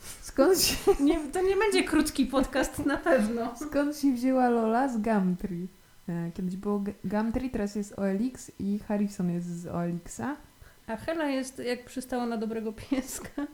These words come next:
Speaker 2: z, e, Ciapkowa,
Speaker 1: Hela
Speaker 2: z
Speaker 1: jest
Speaker 2: Dyni.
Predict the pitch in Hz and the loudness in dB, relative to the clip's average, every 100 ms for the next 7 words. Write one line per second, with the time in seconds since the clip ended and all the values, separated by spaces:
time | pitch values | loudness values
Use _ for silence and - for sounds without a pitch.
0 | - - - - - 233 226 - - 226 | -14 -20 -20 -20 -12 -10 -10 -14 -12 -8
1 | 214 214 - - 330 330 - 220 220 220 | -6 -6 -10 -6 -6 -4 0 2 2 0
2 | 226 - - _ _ - 214 214 208 208 | 0 -10 -20 _ _ -6 -2 0 0 0
3 | 202 233 220 214 220 | 0 0 2 0 -2